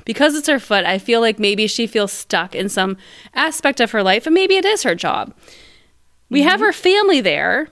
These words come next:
Speaker 1: and family typically is a reflection of your values or your emotional responses.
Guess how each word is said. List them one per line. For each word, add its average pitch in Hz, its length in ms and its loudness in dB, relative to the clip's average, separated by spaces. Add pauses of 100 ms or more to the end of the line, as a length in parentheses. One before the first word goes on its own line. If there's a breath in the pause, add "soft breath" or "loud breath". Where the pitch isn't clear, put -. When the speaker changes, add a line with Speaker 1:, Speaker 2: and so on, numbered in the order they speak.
(200)
Speaker 1:
and 262 140 -2
family 330 720 0
typically 262 720 -2
is 214 120 -4
a 220 60 0
reflection 208 600 -4
of 180 360 2
your 180 260 -2
values 226 920 0
or 180 280 0
your 175 340 -2
emotional 185 640 0
responses. 202 880 -2